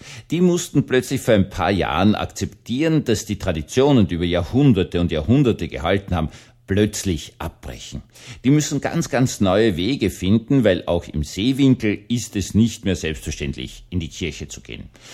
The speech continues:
Vor allen Dingen ist es ihnen nicht mehr selbstverständlich, dass die Kinder in die Kirchen gehen. Alles anders. Ja klar, die haben auch dort Fernsehen. Viele, viele Stunden am Tag Zeichentrickfilme.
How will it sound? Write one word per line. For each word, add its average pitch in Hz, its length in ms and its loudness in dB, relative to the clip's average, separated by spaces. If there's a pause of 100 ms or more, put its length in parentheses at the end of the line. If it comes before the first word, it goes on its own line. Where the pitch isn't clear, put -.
(160)
Vor 85 180 0
allen 135 200 2
Dingen 131 240 6
ist 92 160 0
es 98 160 -2
ihnen 107 200 6
nicht 117 280 2
mehr 107 80 2
selbstverständlich, 101 1080 -2
dass 92 380 -2
die 87 480 -4
Kinder 135 540 2
in 98 160 2
die - 80 -14
Kirchen 90 480 -2 (160)
gehen. 67 380 -10 (640)
Alles 92 280 0
anders. 98 360 0
Ja 139 140 -2
klar, 143 260 -2
die 156 160 0
haben 107 160 2
auch - 140 -6
dort - 240 0
Fernsehen. 104 580 -2 (760)
Viele, 139 340 0
viele 117 280 -2
Stunden 123 420 -2
am 95 160 2
Tag 95 320 -2
Zeichentrickfilme. 87 960 -4